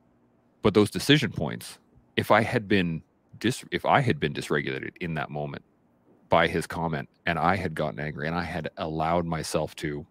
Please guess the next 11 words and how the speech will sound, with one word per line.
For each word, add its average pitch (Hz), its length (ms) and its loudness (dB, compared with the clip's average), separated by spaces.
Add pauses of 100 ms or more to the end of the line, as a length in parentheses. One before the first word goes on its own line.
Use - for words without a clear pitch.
(360)
then 76 420 -8 (1500)
blow 82 260 4
up 78 260 -2
or 73 360 -2 (480)
delete 87 320 4
him 80 180 0
or 82 80 4
block 80 320 6
him 78 100 0
or 73 80 -2
whatever, 87 340 6